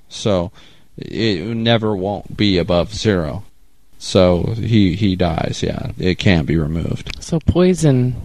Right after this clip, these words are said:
Speaker 2: counters are
Speaker 1: Poison are on a
Speaker 2: A K A.
Speaker 1: person.
Speaker 2: Oh.
Speaker 1: Infect.
Speaker 2: Oh, infect. That's what I'm talking about. Infect, A K A wither.
Speaker 1: Wither to creatures,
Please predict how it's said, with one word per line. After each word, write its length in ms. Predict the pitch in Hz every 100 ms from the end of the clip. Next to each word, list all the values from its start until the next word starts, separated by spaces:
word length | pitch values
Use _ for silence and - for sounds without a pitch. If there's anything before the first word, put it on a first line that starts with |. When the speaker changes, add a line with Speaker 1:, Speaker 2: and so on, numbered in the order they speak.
| -
Speaker 2:
counters 760 | - 143 123 117 117 120 - - - - - - - -
are 260 | 143 143 139
Speaker 1:
Poison 400 | 143 143 160 160
are 80 | 107
on 240 | 131 156
a 40 | 156
Speaker 2:
A 40 |
K 100 | -
A. 40 | -
Speaker 1:
person. 480 | 135 131 127 131 127 - - - -
Speaker 2:
Oh. 320 | 156 131 113 - - - - - - - - -
Speaker 1:
Infect. 600 | 123 135 135 135 123 123
Speaker 2:
Oh, 140 | 180
infect. 500 | - 175 170 147 127
That's 240 | - 156 -
what 80 | 143
I'm 140 | 127
talking 420 | - 127 123 123
about. 200 | 123 127 -
Infect, 640 | 156 180 - 123 117 - -
A 200 | 131 135
K 380 | 127 - 139 135 -
A 500 | 131 117 110 113 110 - - - - -
wither. 360 | 127 - 64 - - - - -
Speaker 1:
Wither 420 | 117 135 143 147
to 80 | 131
creatures, 760 | - 131 113 - 50 - -